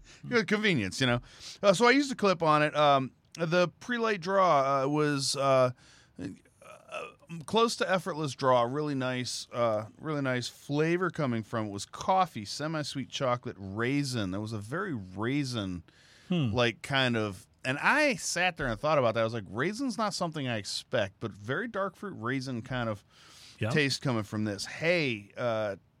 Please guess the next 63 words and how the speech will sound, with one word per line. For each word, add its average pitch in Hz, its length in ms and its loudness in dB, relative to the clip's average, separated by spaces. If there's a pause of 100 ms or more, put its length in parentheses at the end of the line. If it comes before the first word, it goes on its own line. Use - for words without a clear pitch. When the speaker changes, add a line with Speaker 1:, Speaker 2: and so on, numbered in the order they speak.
(180)
Speaker 1:
I 123 100 -2
put 135 260 -6
tea, 143 440 -2
uh, 113 340 0 (120)
tea 165 240 -4
leaf, 160 360 -2
slight 156 640 0 (120)
cooking 147 380 -6
spice. 135 600 -2 (580)
The 147 80 2
initial 190 400 0
light 170 220 4
on 151 200 2
this 120 220 -2
was 113 180 -8
chicory, 180 520 -4
coffee, 147 420 0
and 120 160 -4
white 107 240 -2
pepper. 85 400 -6 (440)
Speaker 2:
Really? 147 440 -2 (100)
Speaker 1:
Yeah, 117 260 4
you 123 160 0
know 226 100 -4
chicory 143 420 -4
has 117 180 -2
a 92 180 -8
Speaker 2:
Yeah, 135 160 2
it's 113 160 0
got 123 100 0
a - 20 2
Speaker 1:
very, 120 80 2
Speaker 2:
very 147 140 4
distinct 139 500 2
flavor. 117 340 2
Speaker 1:
very 151 180 2
Speaker 2:
Mm-hmm. 185 80 -6
Speaker 1:
distinct 123 360 -2
flavor. 107 500 -6
And, 104 280 -4
uh, 107 240 -2
I 143 100 0
don't 196 180 -2
drink 151 220 -8
chicory 127 360 -8
coffee, 107 320 -2
but 104 140 -8
I've 95 80 -14
had 196 300 -6
it 151 80 -8
before. 92 440 -10
Speaker 2:
It's 131 160 -2
hugely 190 400 -2
popular 120 540 -2
in 98 480 0
New 107 260 2
Orleans. 104 160 2
Speaker 1:
In 143 60 2
New 165 60 6
Orleans, 131 300 4
yeah, 127 220 8
Speaker 2:
Yeah. 117 40 6
Speaker 1:
yeah. 101 220 4